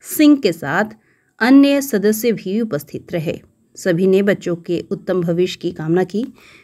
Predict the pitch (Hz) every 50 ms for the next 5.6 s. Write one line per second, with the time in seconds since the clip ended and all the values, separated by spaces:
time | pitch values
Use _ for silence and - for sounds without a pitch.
0 | _ _ - 269 269 262 294 302 302 294 277 277 269 269 269 277 269 - 269 254
1 | 254 247 226 220 240 254 226 226 226 202 196 190 190 190 196 190 202 190 196 190
2 | 202 208 214 - - - 170 175 180 185 180 170 185 180 180 190 185 180 190 202
3 | 202 190 180 180 180 175 180 175 175 175 170 180 175 170 175 180 175 185 202 214
4 | 214 208 185 185 175 165 180 202 - _ - 165 165 175 170 190 202 190 185 165
5 | 190 220 190 156 147 143 156 160 175 185 175 -